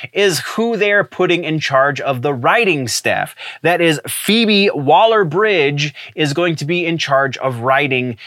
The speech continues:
uh, is, uh, going to be the head writer on the project. They made it sound like in some of the, in some of the outlets, some of the press releases,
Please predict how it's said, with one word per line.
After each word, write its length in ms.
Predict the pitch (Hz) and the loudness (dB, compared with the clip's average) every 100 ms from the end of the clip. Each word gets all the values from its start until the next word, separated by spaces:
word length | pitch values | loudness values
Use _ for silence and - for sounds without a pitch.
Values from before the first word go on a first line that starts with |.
| - | -10
uh, 260 | - 117 117 | 0 4 4
is, 200 | 139 131 | 2 2
uh, 260 | 165 160 160 | 2 2 2
going 320 | 127 220 226 | 2 2 2
to 60 | 180 | 0
be 220 | 208 196 | 0 0
the 240 | 139 170 | 0 0
head 320 | 143 170 170 | 2 2 2
writer 420 | 147 143 143 139 135 | 2 0 2 0 2
on 220 | 131 131 | 2 2
the 60 | |
project. 560 | 117 135 123 120 123 - | -2 2 2 2 -2 -4
They 240 | 147 160 165 | -2 0 2
made 300 | 175 262 240 | 2 2 0
it 120 | 135 | -2
sound 440 | - 180 185 175 | -2 0 0 2
like 240 | 170 160 139 | 2 2 -2
in 100 | 135 | -2
some 240 | - 165 | -2 -2
of 80 | 147 | 0
the, 320 | 156 151 160 | 0 0 0
in 180 | 139 135 | -2 -2
some 220 | - 165 | -2 -2
of 60 | 147 | 0
the 100 | 143 | 0
outlets, 400 | 135 127 135 - | 0 0 -4 -4
some 80 | |
of 60 | 147 | -6
the 80 | 131 | -2
press 260 | 143 127 | 0 0
releases, 380 | 131 120 110 110 | -2 -6 -6 -10